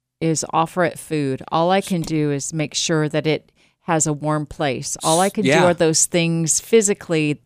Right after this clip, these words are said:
Speaker 1: to encourage his growth, but I can't sustain his life.
Speaker 2: Yep.
Speaker 1: And I came to the conclusion that I'll do my part, and God, you do your part one way or another. If he, if it's not gonna be good for this little guy to live, then,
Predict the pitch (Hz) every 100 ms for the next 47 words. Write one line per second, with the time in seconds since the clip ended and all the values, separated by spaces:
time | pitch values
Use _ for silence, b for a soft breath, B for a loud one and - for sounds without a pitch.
0 | - - 175 160 147 - 175 170 - 175
1 | 143 - 147 127 143 - b b _ 175
2 | 202 - 233 220 - 208 - 180 170 165
3 | 170 143 156 131 - - - 131 - _
4 | _ _ 170 170 170 - 202 190 180 196
5 | - 175 - 165 160 156 156 147 - 165
6 | 180 208 185 190 175 170 170 - 147 139
7 | - - 165 147 151 151 147 180 180 170
8 | 170 165 - 156 - 160 170 180 165 151
9 | 139 135 - - b b b 165 160 190
10 | - - 147 - 175 185 214 208 202 -
11 | 175 - 170 151 - 156 156 151 147 -
12 | 160 143 147 139 131 139 151 147 143